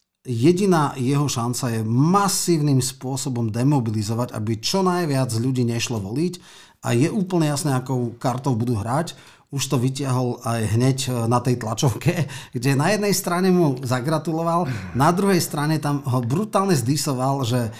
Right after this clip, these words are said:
je to absolútne nechutné, ak Praha, pravicová Praha, zvolila komunistu, predseda st-, strany, e, komunistického rozviečíka a že jediný taký v Európe je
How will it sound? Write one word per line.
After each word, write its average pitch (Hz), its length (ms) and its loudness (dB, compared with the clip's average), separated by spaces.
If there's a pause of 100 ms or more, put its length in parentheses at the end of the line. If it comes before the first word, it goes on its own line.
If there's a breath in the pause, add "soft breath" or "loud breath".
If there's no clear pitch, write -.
(140 loud breath)
je 123 120 -4
to 123 160 -6
absolútne 147 520 -2
nechutné, 131 600 -2
ak 113 480 -6
Praha, 160 400 2
pravicová 135 560 0
Praha, 131 400 -2 (280 loud breath)
zvolila 135 440 0
komunistu, 196 840 2
predseda 156 720 0
st-, - 280 -6
strany, 165 560 -2
e, - 20 -6 (640 loud breath)
komunistického 190 720 2
rozviečíka 151 720 0
a 123 80 -2
že 131 120 4
jediný 196 400 6
taký 165 240 0
v 143 120 2
Európe 156 360 2
je 131 280 2